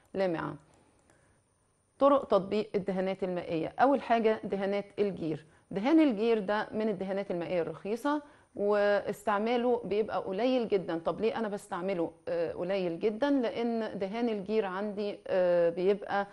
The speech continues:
آه، بيأثر على الإيدين، بيأثر على أجزاء ال-، الجسم والجلد اللي بيتعرض له الجير. احنا عارفين إن الجير دي مادة حارقة، فالجير الحي،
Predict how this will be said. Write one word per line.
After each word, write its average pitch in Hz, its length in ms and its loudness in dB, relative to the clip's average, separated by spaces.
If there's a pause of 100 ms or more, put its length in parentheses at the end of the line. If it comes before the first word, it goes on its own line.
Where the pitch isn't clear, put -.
(300)
آه، 175 140 2
بيأثر 208 440 0
على 180 120 2
الإيدين، 180 360 0
بيأثر 190 460 -4
على 190 340 0
أجزاء 185 500 -2
ال-، 165 600 -4
الجسم 214 380 2
والجلد 208 480 2 (420)
اللي 202 220 0
بيتعرض 190 580 0
له 220 300 2
الجير. 185 440 0
احنا - 180 -10
عارفين 208 280 -6
إن 214 120 -2
الجير 226 320 -2
دي 214 180 -2
مادة 214 400 -4
حارقة، 185 760 -4 (260)
فالجير 190 460 0
الحي، 254 480 0